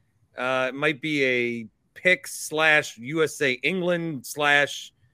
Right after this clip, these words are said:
I don't know. I also am still kicking around the idea of doing a Bucks watch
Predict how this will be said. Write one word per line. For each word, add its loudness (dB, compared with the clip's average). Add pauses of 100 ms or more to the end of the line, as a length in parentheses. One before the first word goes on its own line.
(360)
I 2
don't 2
know. 2
I 4
also 2
am -6
still -2
kicking -4
around -2
the 0
idea 0
of -2
doing -4
a -4
Bucks -6 (200)
watch -4